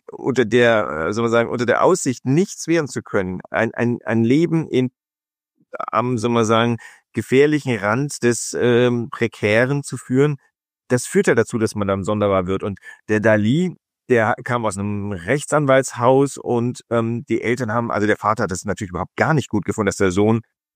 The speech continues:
ähm, künstlerische Ambitionen hatte. Das heißt, der musste schon ein starkes Ego entwickeln, um das, was er wollte, durchzudrücken. Und vielleicht auch, der ist auch unglaublich, ähm, egoistisch gewesen. Das, ähm,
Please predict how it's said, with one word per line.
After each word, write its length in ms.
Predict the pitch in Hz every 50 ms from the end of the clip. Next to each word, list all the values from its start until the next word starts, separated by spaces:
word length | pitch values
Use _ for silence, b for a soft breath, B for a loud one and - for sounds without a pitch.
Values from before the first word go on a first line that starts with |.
| _
ähm, 400 | - - 101 98 98 98 92 90 _ _ _ _ _
künstlerische 520 | - - 135 127 - 117 117 113 110 113 71
Ambitionen 580 | 95 101 101 - - 139 147 151 131 113 95
hatte. 240 | 92 92 87 - 92
Das 180 | 87 90 - -
heißt, 300 | 107 107 113 - - _ _ _ _ _ _ _ _ _ _ -
der 340 | - - - - - 107 110
musste 320 | 117 127 151 151 - 156
schon 120 | 135 135 113
ein 100 | 117 117
starkes 420 | - - 117 127 127 147 - 170
Ego 280 | - 139 147 135 147 147
entwickeln, 460 | 139 117 104 117 139 - - 156 135
um 160 | 98 110 104
das, 240 | - 113 131 - -
was 160 | 123 120 120
er 140 | 120 113 107
wollte, 220 | 110 113 110 110
durchzudrücken. 800 | 95 131 156 156 - - 117 107 87 90 95 90 - - 85 82
Und 200 | 82 98 98 - b b b b _ _ _ _ _ - 117 - -
vielleicht 360 | - 101 101 104 123 135 -
auch, 160 | 101 104 -
der 180 | - - 110 80
ist 120 | 76 -
auch 140 | - 82 - - _
unglaublich, 540 | - 127 113 113 - - 110 101 - - - -
ähm, 280 | - 110 101 98 101 -
egoistisch 580 | 101 107 85 104 90 117 104 - - 101 -
gewesen. 380 | - 95 82 87 87 87 76 87
Das, 240 | 87 87 - - - 90
ähm, 300 | 90 92 90 90 92